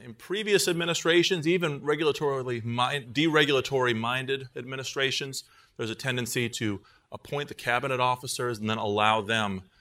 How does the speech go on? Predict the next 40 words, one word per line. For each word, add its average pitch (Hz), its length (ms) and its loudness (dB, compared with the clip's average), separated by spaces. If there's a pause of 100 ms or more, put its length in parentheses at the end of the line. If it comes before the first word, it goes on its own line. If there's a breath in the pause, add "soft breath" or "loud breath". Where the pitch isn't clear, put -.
(140 soft breath)
to 117 100 -16
start 110 320 -4
their 101 140 -2
own 95 120 -4
processes. 101 680 -4
This 214 200 -4
administration 180 640 0
did 147 100 0
it 139 160 0
very 170 720 0 (340 soft breath)
differently. 110 520 -6 (280 soft breath)
Alexander 170 500 0
Hamilton 156 380 0
said 143 240 0
in 123 60 -2
Federalist 139 460 0
seventy 131 340 0
that 107 220 -2
energy 147 360 -4
in 127 80 -6
the 120 80 -4
executive 135 680 -4 (280 soft breath)
is 107 160 -10
a 95 80 -6 (120)
leading 143 340 -2
character 143 460 0
of 104 100 -4
good 131 180 -2
government, 131 400 0
not 139 220 0
just 156 300 0
in 120 100 -4
foreign 127 320 -2
policy, 151 680 -4 (340 soft breath)
but 117 100 -6
in 101 60 -6
domestic 117 480 -4
governance 120 440 -4
at 110 100 -4
home. 123 340 -4